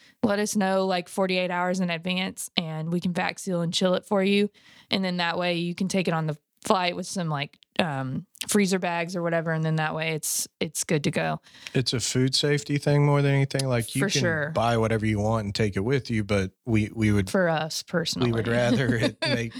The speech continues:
Speaker 2: you know, if you're serving it at the optimum temperature and everything and making sure everything's,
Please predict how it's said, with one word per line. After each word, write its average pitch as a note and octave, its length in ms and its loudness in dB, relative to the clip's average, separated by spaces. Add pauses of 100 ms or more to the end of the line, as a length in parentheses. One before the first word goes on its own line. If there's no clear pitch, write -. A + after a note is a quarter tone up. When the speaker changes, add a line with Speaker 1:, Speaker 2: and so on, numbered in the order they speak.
Speaker 2:
you B2+ 160 0
know, F#2+ 320 -2
if A2+ 180 0
you're G#2+ 140 2
serving A2 480 2
it G#2 300 2
at G2+ 160 -2
the G#2 100 2
optimum G2+ 720 -2 (100)
temperature G2+ 520 0
and G2 100 2
everything F#2+ 600 2
and F2+ 100 2
making F#2 280 2
sure F#2 240 0
everything's, F2+ 580 0